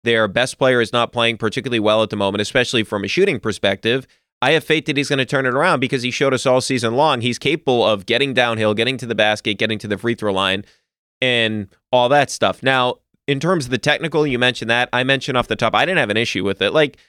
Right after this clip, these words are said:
it'd be one thing if it's a two-point game, the game's over, Tatum's done for the night, he's incredibly frustrated.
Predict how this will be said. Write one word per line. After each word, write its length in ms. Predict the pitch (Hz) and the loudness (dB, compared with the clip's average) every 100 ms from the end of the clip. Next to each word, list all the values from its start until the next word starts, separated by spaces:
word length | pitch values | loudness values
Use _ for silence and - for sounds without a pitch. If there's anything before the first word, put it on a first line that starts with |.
| _ - | _ 0
it'd 140 | 214 | 0
be 120 | 175 | 2
one 200 | 135 180 | 2 0
thing 140 | 180 156 | 2 -2
if 80 | |
it's 80 | 120 | 0
a 80 | 117 | -2
two-point 440 | - 151 151 131 | 0 0 2 2
game, 200 | 113 139 | 2 0
the 80 | 123 | 0
game's 320 | 120 165 151 | -2 -2 0
over, 400 | 127 113 107 110 - _ - | 4 4 4 0 -2 _ -4
Tatum's 400 | 160 180 160 120 | 0 0 0 0
done 240 | 127 123 | 0 0
for 100 | - | 0
the 100 | 113 | -2
night, 220 | 110 110 | 0 0
he's 160 | 107 101 | 0 -2
incredibly 480 | 107 - 143 143 139 | -6 0 0 2 0
frustrated. 680 | - 113 104 110 107 104 | 2 0 0 0 2 2